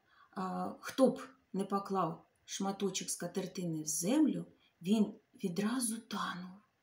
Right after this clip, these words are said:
втрачав чарівну силу. І люди бралися до нелегкої роботи, копали і орали, сіяли, поливали та мозолі на руках натирали.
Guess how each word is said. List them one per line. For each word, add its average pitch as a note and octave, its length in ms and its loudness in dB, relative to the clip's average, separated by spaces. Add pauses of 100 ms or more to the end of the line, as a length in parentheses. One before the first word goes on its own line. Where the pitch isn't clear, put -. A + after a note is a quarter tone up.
(260)
втрачав B3+ 760 0
чарівну G#3+ 420 -2
силу. F3+ 600 0 (720)
І F#3+ 160 2
люди G#3 360 2
бралися G3+ 720 4
до G3 140 0
нелегкої A3 640 2
роботи, G#3+ 640 2 (280)
копали G#3 800 2
і G#3 60 4
орали, G3+ 640 4
сіяли, F#3+ 720 2 (340)
поливали B3+ 760 6 (400)
та A#3+ 120 6
мозолі A#3+ 580 8
на A#3+ 120 10
руках A3+ 480 6
натирали. G3 680 4